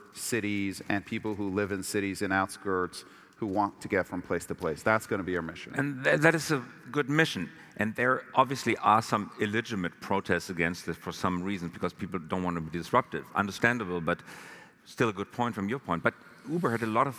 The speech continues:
Speaker 2: internal problems as well. T-, let's
Speaker 1: Yes.
Speaker 2: talk about
Speaker 1: Yes.
Speaker 2: culture for a moment. And may, if I, if I may, I'm just gonna raise a couple of culture issues
Speaker 1: Sure.
Speaker 2: and ask you to, um,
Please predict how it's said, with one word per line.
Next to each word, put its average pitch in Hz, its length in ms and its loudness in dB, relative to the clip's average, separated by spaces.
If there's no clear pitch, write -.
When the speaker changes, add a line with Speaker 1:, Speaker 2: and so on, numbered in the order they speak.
Speaker 2:
internal 123 520 0
problems 87 540 0
as 80 140 -10
well. 60 200 -6
T-, - 200 -10
let's 135 180 4
Speaker 1:
Yes. - 20 -10
Speaker 2:
talk 165 200 4
about 117 280 4
Speaker 1:
Yes. 120 100 0
Speaker 2:
culture 98 300 2
for 101 160 -4
a 92 60 2
moment. 85 380 -2
And 107 220 0
may, 135 220 -2
if - 140 -4
I, 117 120 4
if 120 100 0
I 120 60 8
may, 110 340 8
I'm 101 200 4
just 110 140 -6
gonna 113 240 2
raise 107 220 4
a 117 60 -6
couple 101 180 -2
of - 100 -6
culture 101 280 0
issues 98 420 -4
Speaker 1:
Sure. 165 200 2
Speaker 2:
and 101 220 6
ask 110 320 6
you 104 100 -2
to, 98 460 -4
um, 90 560 4